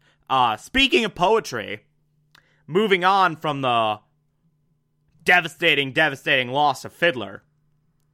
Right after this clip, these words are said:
uh, Kunta then goes to name Kizzy in the same way that he was named. He does the "Behold, the only thing greater than yourself" stuff that we saw in the opening sequence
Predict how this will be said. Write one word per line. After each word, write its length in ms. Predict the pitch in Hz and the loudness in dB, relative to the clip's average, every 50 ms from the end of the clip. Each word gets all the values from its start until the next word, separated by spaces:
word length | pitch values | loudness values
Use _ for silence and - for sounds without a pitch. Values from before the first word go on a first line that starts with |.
| _ _ _ _ _ _ _ _ _ _ _ _ _ _ _ _ _ _ _ _ _ _ _ _ _ _ - 131 | _ _ _ _ _ _ _ _ _ _ _ _ _ _ _ _ _ _ _ _ _ _ _ _ _ _ -2 2
uh, 240 | 139 127 123 120 120 | 4 4 4 2 0
Kunta 380 | - - 226 208 - 214 175 | -2 -4 -4 -2 -2 -2 0
then 240 | 147 185 190 185 180 | 2 2 2 0 0
goes 520 | 151 165 160 156 151 147 147 147 143 - - | 0 0 0 2 2 2 2 0 -2 -4 -10
to 680 | - - 165 160 143 139 135 131 131 131 127 127 135 - - | -6 0 2 2 2 2 2 0 0 -2 -2 -2 -4 -6 -6
name 480 | 135 156 165 160 165 165 165 156 151 | -4 -2 0 0 0 0 -2 -2 -4
Kizzy 500 | 139 151 151 127 107 117 110 113 127 - _ _ _ _ _ _ _ _ _ _ _ _ _ _ _ _ _ - | -4 -4 -4 -4 -4 -6 -8 -10 -10 -12 _ _ _ _ _ _ _ _ _ _ _ _ _ _ _ _ _ -6
in 80 | 160 185 | -4 -4
the 80 | 190 | -4
same 300 | - - 160 147 151 139 | -2 0 0 0 0 0
way 180 | 135 135 135 151 | 0 0 0 0
that 280 | - - - - _ _ _ _ _ | 2 0 0 -2 _ _ _ _ _
he 120 | - 254 254 | -2 -2 0
was 140 | 208 151 123 | 0 0 -2
named. 440 | 139 104 - _ _ _ _ _ _ _ _ _ _ _ _ _ _ _ _ _ _ - - - _ | -4 -6 -6 _ _ _ _ _ _ _ _ _ _ _ _ _ _ _ _ _ _ -20 -20 -18 _
He 140 | - 156 170 | -4 0 2
does 240 | 170 180 175 170 139 | 2 2 2 2 0
the 120 | 151 160 | -2 -2
"Behold, 580 | 143 175 151 156 196 214 202 185 170 147 139 135 | -2 -2 -2 0 0 0 2 2 2 0 0 -2
the 60 | 160 | -2
only 340 | 165 190 196 196 196 190 170 | 0 0 -2 -4 -6 -6 -4
thing 240 | - 180 175 170 160 | -4 -4 -4 -4 -2
greater 240 | 180 180 175 175 | -2 0 0 0
than 100 | 165 170 | -2 -4
yourself" 400 | 170 170 160 - 226 220 190 - | -6 -6 -4 -2 0 0 0 -2
stuff 300 | - - - 143 110 - | -4 -4 -2 -2 -2 -4
that 80 | - 135 | -6 -10
we 80 | 151 151 | -10 -10
saw 420 | 156 - 180 170 160 160 151 151 151 _ _ _ _ _ _ - | -8 -4 -2 0 0 0 -2 -4 -8 _ _ _ _ _ _ -10
in 140 | 165 160 | -8 -6
the 120 | 151 147 147 - | -6 -6 -2 0
opening 480 | 175 180 175 - - 165 160 151 147 139 | 0 0 0 -2 -2 -2 -2 -2 -4 -6
sequence 840 | - 214 220 - - 156 147 143 147 151 135 - - - - | -4 -6 -6 -4 -2 -2 -2 0 -2 -4 -10 -16 -20 -20 -20